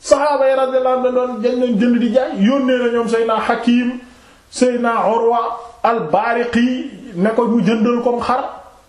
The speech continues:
jox ko diinaar. <laughs> Mu dem jënd ci ñaari xar. <laughs> Mu jënd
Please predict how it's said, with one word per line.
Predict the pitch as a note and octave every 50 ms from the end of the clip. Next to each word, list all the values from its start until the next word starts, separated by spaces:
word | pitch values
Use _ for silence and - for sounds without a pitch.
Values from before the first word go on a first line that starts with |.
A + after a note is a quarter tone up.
| _ _ _ _ _ _ _ _ _ _ _ _ _ _ -
jox | D3 F3+ B3+ - - -
ko | C4 A#3 G3 E3+
diinaar. | G#3 A3+ A#3 A#3 A3+ A3+ B3 B3 - - - - - - - - - - - - -
<laughs> | D3+ - - - - - - - - _ _ - - - - _
Mu | E3+ G3 G#3+
dem | A#3 B3 A#3+ G#3+ F#3+
jënd | A3 A3 G#3+ G#3+ G3
ci | G#3+ G3+
ñaari | G3 G3 G3+ G#3 G#3 G#3 G3
xar. | - F#3 - - - - - - - - - - - -
<laughs> | E3+ C#3 G#2 - - - _ - - - - - F3 - - - - - - - - D#3 C#3 - - - - - - - - - - - - - - - - - - - - - - _ -
Mu | E3 F#3+ G3+ F3
jënd | A3 A#3 A3+ G3+